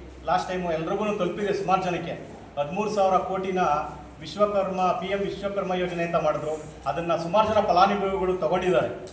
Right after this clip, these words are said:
ಅದರಲ್ಲಿ ಬೇರೆ ಜನಾಂಗದವರು ಇದ್ದಾರೆ, ನಮ್ಮವರು ಇದ್ದಾರೆ. ಬಟ್ಟೆ ಹೊಲಿಯುವಂಥದ್ದು, ಮಿಷಿನ್ದಾಗ್ಲಿ, ಬುಟ್ಟಿ ಎಣಿಯುವಂಥದ್ದು, ಟೈಲರಿಂಗು, ನಮ್ಮ ಕಾರ್ಪೆಂಟ್ರುಗಳದ್ದು, ಇದಕ್ಕೆಲ್ಲ ಸುಮಾರು ಜನ ಈ ಲೋನನ್ನು ತಗೊಂಡು ಉಪಯೋಗ ಮಾಡ್ಕೊಂಡಿದ್ದಾರೆ.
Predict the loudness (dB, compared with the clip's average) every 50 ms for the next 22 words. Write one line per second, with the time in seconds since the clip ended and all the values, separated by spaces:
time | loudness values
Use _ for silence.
0 | -16 -18 -18 -20 -20 -20 -20 -20 -20 -18 -6 -4 -2 -2 0 -2 0 2 2 2
1 | 2 0 -4 -6 -4 0 2 4 6 6 6 6 4 4 2 4 4 4 4 4
2 | 4 2 2 2 2 2 2 2 2 2 0 0 2 4 4 6 6 6 4 4
3 | 4 4 4 2 2 2 0 0 0 2 0 2 2 2 2 2 2 2 2 2
4 | 0 -2 0 -2 -2 -4 -4 -6 -6 -6 -2 0 0 0 0 0 -4 -4 -6 -6
5 | -8 -10 -10 -12 -12 -14 -14 -14 -16 -16 -16 -16 -16 -14 -10 -10 -10 -8 -4 -2
6 | 0 2 2 4 4 4 4 4 0 -2 -2 -2 -4 -4 -4 -6 -8 -12 -14 -14
7 | -12 -4 -4 -2 2 4 4 4 4 0 0 0 -2 -2 -2 -4 -8 -10 -10 -12
8 | -12 -12 -12 -12 -14 -14 -16 -16 -16 -16 -14 -6 -6 -4 -2 -2 -2 0 2 2
9 | 2 2 0 -2 -2 -2 -4 -6 -6 -8 -6 -6 -8 -8 -8 -12 -14 -16 -12 -12
10 | -6 -2 0 0 0 0 -2 0 4 4 6 6 4 2 0 0 0 2 4 4
11 | 4 4 2 2 0 -2 -2 0 4 4 4 4 2 0 2 2 2 2 0 -2
12 | 0 -2 0 0 2 2 2 0 -2 -4 -8 -14 -16 -18 -20 -20 -20 -20 -20 -20
13 | -20 -20 -20 -18 -16 -14 -14 -6 2 6 6 8 8 8 6 6 2 2 -2 -4
14 | -2 -4 -2 -2 -2